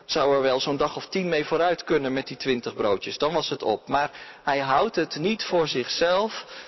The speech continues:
Wat hij ontvangt, geeft hij meteen weer door.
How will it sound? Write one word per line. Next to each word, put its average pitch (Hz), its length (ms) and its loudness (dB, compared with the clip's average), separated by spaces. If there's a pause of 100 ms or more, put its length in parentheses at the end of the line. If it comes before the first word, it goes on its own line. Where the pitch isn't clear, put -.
Wat 143 200 0
hij 165 300 0
ontvangt, 190 800 0 (180)
geeft 208 380 0
hij 185 100 -2
meteen 202 640 -2
weer 185 340 2 (240)
door. 139 500 0